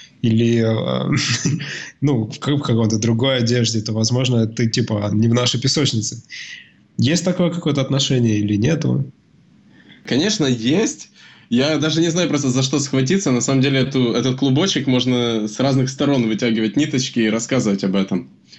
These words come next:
Speaker 2: Так, чтобы
Speaker 1: Мгм.
Speaker 2: вкратце, молодёжь делится на субкультуры, и это везде с-, существует. То есть есть такая значительная прослойка молодёжи,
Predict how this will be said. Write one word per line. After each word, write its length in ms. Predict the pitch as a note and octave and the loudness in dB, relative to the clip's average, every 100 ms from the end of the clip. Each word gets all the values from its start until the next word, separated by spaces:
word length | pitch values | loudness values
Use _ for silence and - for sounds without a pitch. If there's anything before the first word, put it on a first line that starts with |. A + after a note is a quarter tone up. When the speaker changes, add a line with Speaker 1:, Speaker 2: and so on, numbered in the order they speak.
| - - - - | -20 -20 -18 -6
Speaker 2:
Так, 160 | D3+ D#3+ | -2 0
чтобы 240 | C3+ B2+ | 0 0
Speaker 1:
Мгм. 80 | C3 | 0
Speaker 2:
вкратце, 680 | D3 D#3+ G3 G3 C3+ A2+ G2+ - _ _ _ _ - | -4 -8 -6 -2 0 -2 -4 -16 _ _ _ _ -2
молодёжь 420 | B2+ D3+ A3 A#3+ | 0 2 2 0
делится 340 | F#3+ A3 G#3 F#3 | 0 0 0 0
на 120 | F3 | 0
субкультуры, 760 | F#3+ F#3 F3+ E3+ A3+ A#3+ F#3+ D3 | -2 -2 -2 0 0 2 2 2
и 40 | |
это 280 | C#3 C#3 C#3+ | 0 0 0
везде 840 | C3+ C3+ C3 C#3+ D3 C3 A#2 E2 - A2 | 2 0 0 0 2 2 0 -2 -6 -6
с-, 260 | - A#2 | -4 -4
существует. 920 | A2 B2+ A#2+ B2+ - D#3 F#3+ E3+ - - _ _ - | 0 0 0 -2 0 2 2 2 -2 -6 _ _ -4
То 80 | G#2 | 0
есть 320 | F#2+ - - - | 0 -2 -12 -2
есть 320 | B2 D#3 D3+ | 0 2 -2
такая 300 | C3 C#3 C3 A#2 B2 | -2 0 0 0 -2
значительная 640 | A2+ C3 F#3 D#3 B2 A2+ | 0 0 0 0 0 0
прослойка 680 | A2 A2+ - C#3 E3+ E3 A#2+ | -2 -2 0 0 0 0 0
молодёжи, 760 | A2 A2 A2 B2+ D#3+ B2+ G#2+ | 2 2 0 0 0 0 0